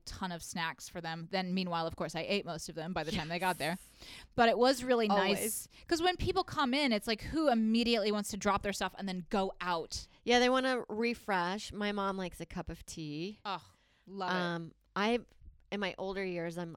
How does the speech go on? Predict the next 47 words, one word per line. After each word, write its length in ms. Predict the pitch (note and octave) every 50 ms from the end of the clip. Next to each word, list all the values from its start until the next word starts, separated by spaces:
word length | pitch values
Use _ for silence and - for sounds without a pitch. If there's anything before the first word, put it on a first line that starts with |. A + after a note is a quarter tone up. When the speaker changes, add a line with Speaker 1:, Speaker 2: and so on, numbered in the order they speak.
| - _
Speaker 2:
all 200 | E3 F3 E3+ E3
about 260 | D#3+ - - G2+ - - _
a 40 | -
cup 260 | - - E3+ - -
of 80 | D3+ -
tea. 160 | - - D#3+
It 80 | D#3+ -
really, 220 | E3 F3+ E3+ D#3+ - -
it's 200 | G3 F3+ - -
a 40 |
kind 180 | - - C4 C4
of 60 | C4
like 120 | A3+ F#3+ -
a 60 | F3
shower 360 | - - F3+ E3+ E3+ E3 E3
in 60 | D#3
the 120 | D#3 D#3 D#3
afternoon, 720 | D3 - - - D3 D3+ D#3 D#3 C#3+ - - - E3 -
but 80 | - -
for 200 | A#3 A#3+ A3+ G3+
Speaker 1:
Oh. 20 | F#3
Speaker 2:
your 220 | E3 D#3+ D#3 - - -
insides. 500 | E3 E3 D#3 - - - - - - - - - - - - - _ _
Speaker 1:
Tea, 500 | - - D#4 D4+ D#4 E4 F4 F4+ - - _ _ _ _
as 160 | G3 G#3 G3+
you 80 | A3+ A3
know, 120 | G#3 F#3+
I'm 180 | F#3 F3 F3+ F#3+
a 40 | F#3+
tea 200 | - - E3 D3
girl. 340 | - A#2+ A2+ C#3 E3 F3+ - - _ _
Speaker 2:
Tea. 400 | - G3 F3+ D#3+ D#3 F#3 A#3+ - _ _
Speaker 1:
And 140 | G#3 F#3 F#3
I 80 | F3+
will 240 | F#3 F#3 G#3 G#3+ A3
be 160 | G3+ A#3+ A#3
doing 420 | A3 G#3+ A3 G3+ G3+ G3 F#3+ F#3+ F#3+
one 120 | F#3+ F#3+
of 80 | F#3+ G3
my 100 | F#3+ F#3
bonus 320 | G3 F#3 F#3 F#3 F3+ -
episodes 460 | F3+ - F3+ - - F3 E3+ E3+ - -
on, 680 | - E3+ E3+ E3 E3 E3 E3+ E3+ E3 - - - A3 - _ _ _ _ _ _
um, 400 | F3+ F3 E3+ E3 E3 E3+ E3+ - -
my 160 | D#3+ E3 E3
tea 320 | D#3+ - - F3+ F3 -
era, 380 | D3+ D3+ D3+ D3 D3+ D#3 D#3+ -